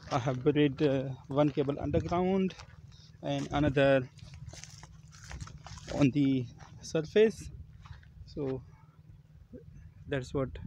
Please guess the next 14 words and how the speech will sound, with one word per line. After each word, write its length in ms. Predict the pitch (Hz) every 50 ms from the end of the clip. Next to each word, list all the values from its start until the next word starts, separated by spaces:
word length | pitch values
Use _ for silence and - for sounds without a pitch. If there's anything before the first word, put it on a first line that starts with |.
| - -
you 80 | 147 127
have 160 | 117 127 123
seen 240 | - 165 165 185 190
it. 140 | 208 - - - - - - - - - - - - - - - -
Now 320 | 147 151 143 139 135 127 - - - - - - - - - - - - - - - - - - - - - - - - - - -
my 160 | - 156 143 143
brother 280 | 147 143 151 147 190
had, 400 | 170 143 170 151 151 151 139 131 - - - - - - - - - - - - - - - - - - - - - - - -
uh, 320 | 147 143 147 151 143 151 139 - - - - - - _ _ _ _ _ _ _ _ _ - - - - - 160 143
buried 360 | 151 156 156 165 156 143 131
this, 320 | 160 151 151 143 - -
uh, 320 | 165 151 147 143 139 135 131 -
pipeline. 460 | 156 156 147 - 180 185 208 220 214 - - - - _ _ _ _ _ _ _ _ _ _ _ _ _ _ _ _ _ _ -
Uh, 560 | - 131 135 135 135 135 135 135 131 127 131